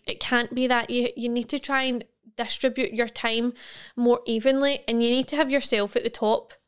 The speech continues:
of that list. Like, if you have uni at the top of your list every single day, all you're gonna do is burn out again, and that is not what you need. So when I was trying to start up my fitness business, I was like,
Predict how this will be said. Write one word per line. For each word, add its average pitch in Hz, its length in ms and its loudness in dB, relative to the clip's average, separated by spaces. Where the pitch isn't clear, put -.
of 226 160 0
that 208 200 0
list. 202 320 -2
Like, 226 260 -2
if 247 180 -4
you 254 320 6
have 285 240 0
uni 226 240 2
at - 60 -6
the 233 60 0
top 226 220 -2
of 233 60 -2
your 226 100 2
list 208 300 -2
every 214 180 -2
single 214 320 -2
day, 214 340 0
all 233 120 4
you're 240 120 4
gonna 240 240 2
do 220 100 2
is 214 100 0
burn 208 240 0
out 202 180 0
again, 220 360 0
and 214 320 -4
that 214 260 0
is 226 100 0
not 226 180 0
what 214 140 -4
you 214 80 -4
need. 208 300 -4
So 254 460 4
when 254 240 2
I 269 80 2
was 294 160 2
trying 247 220 0
to 233 300 0
start 220 260 2
up 214 120 0
my 233 80 0
fitness 214 320 -2
business, 233 360 2
I 220 100 4
was 214 160 0
like, 214 360 -2